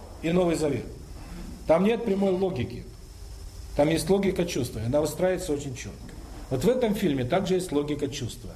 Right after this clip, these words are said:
В чём её смысл? Когда этот фильм по-, смотришь, тогда понимаешь. А, чем искреннее эта, э, молодая женщина, э, так сказать, верит в Бога, тем опаснее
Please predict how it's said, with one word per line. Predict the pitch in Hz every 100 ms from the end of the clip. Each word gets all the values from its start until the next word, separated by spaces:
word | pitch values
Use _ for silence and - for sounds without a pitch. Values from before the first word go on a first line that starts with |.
| - -
В |
чём | 196 202
её | 170 151
смысл? | 120 90 - - - - - - - - - - - - - - - - - - -
Когда | 147 185
этот | 175 175
фильм | 190 180
по-, | 165 156 156 151
смотришь, | 151 208 175
тогда | 135 147 156
понимаешь. | 156 135 104 - - - - - - - - - - - -
А, | 127 120 113
чем | 151 220 233
искреннее | 190 196 180 175
эта, | 170 165
э, | 160 135 143 143 139 135
молодая | 131 165 180 180 156
женщина, | 143 160 123 131 113 107 - - - -
э, | 135 143 127 139
так | 131
сказать, | - 135 117
верит | 123 175 160
в | 147
Бога, | 185 214 - - - - - -
тем | 175 175
опаснее | 175 220 226 - 143 120